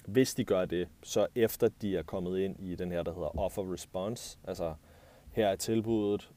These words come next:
øh, hvis du godt kunne tænke dig at, at, at ville tale med os, så kontakt os her." Hvis de så passer på vores, vores I C P, det vil sige plus ti millioner i omsætning, øh, mellem, øh, ti og to hundrede mand, øh, de her brancher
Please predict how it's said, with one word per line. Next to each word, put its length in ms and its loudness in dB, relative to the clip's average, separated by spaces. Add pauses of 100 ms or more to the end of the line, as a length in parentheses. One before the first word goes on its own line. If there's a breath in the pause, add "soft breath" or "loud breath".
øh, 140 -2
hvis 120 -4
du 100 -6
godt 160 0
kunne 120 -10
tænke 280 -2
dig 60 4
at, 60 -2 (300)
at, 180 -2 (220)
at 80 -4
ville 120 -4
tale 220 -4
med 120 -4
os, 120 -2
så 100 -6
kontakt 420 -6
os 100 -12
her." 160 -6 (260 loud breath)
Hvis 220 0
de 100 -4
så 120 -2
passer 320 -4
på 100 -6
vores, 360 0 (120)
vores 240 -2
I 200 -4
C 40 -12
P, 80 -18
det 200 -4
vil 80 -6
sige 240 -6 (300 loud breath)
plus 180 -2
ti 160 -4
millioner 320 -4
i 60 -2
omsætning, 520 -4 (340 loud breath)
øh, 420 4
mellem, 640 0
øh, 680 -2 (800 loud breath)
ti 340 -2
og 400 0
to 140 0
hundrede 200 -2
mand, 320 0 (520 loud breath)
øh, 400 2 (1200)
de 100 4
her 160 4
brancher 800 0